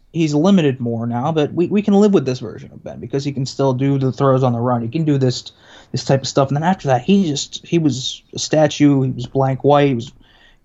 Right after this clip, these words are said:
getting rid of the ball fast, and, uh, I mean, it, it was ugly.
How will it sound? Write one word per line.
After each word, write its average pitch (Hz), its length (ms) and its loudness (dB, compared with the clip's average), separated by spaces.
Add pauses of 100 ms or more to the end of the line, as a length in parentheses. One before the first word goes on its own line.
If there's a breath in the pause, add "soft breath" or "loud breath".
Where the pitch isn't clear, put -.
(160)
getting 160 240 -2
rid 151 120 0
of 131 60 -8
the 131 60 -4
ball 143 320 2
fast, 147 580 -6
and, 127 140 -10 (560)
uh, 127 360 0
I 131 80 -8
mean, 143 320 -2
it, 170 200 2
it 175 100 6
was 156 140 6
ugly. 143 460 -2